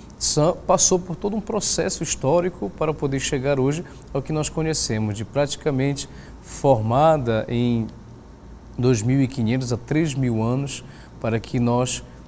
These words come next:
tivéssemos aquilo que nós temos hoje, que ao longo dos séculos, então, esta mesma mensagem que nós encontramos e lemos na Sagrada Escritura não foi alterada, mas sempre conservada, para que dessa forma, então,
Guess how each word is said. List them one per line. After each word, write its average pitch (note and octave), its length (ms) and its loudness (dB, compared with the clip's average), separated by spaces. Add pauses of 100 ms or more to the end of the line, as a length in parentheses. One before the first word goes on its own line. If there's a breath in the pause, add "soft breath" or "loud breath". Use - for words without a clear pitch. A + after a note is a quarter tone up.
tivéssemos B2 720 0
aquilo B2+ 300 0
que - 100 -6
nós B2+ 220 0
temos B2+ 420 -2
hoje, A2+ 280 0
que - 120 -4
ao D3+ 60 4
longo C#3+ 300 0
dos E3 180 -2
séculos, C#3+ 540 2
então, B2+ 320 0 (360 loud breath)
esta C#3+ 220 2
mesma F#3 300 2
mensagem A#2+ 720 4 (480 loud breath)
que - 120 -2
nós A#2+ 200 6
encontramos A#2 800 2
e - 20 2
lemos A2+ 480 2
na G#2 420 0
Sagrada G#2+ 360 -2
Escritura C#3 540 -4 (300 loud breath)
não C#3 240 4
foi C3 600 0 (280 loud breath)
alterada, B2 840 2
mas G#2+ 220 -2
sempre D#3+ 340 0
conservada, B2+ 840 0
para A#2+ 200 -2
que A#2+ 160 -10
dessa A#2+ 260 -4
forma, A#2+ 400 -4
então, A#2+ 300 -4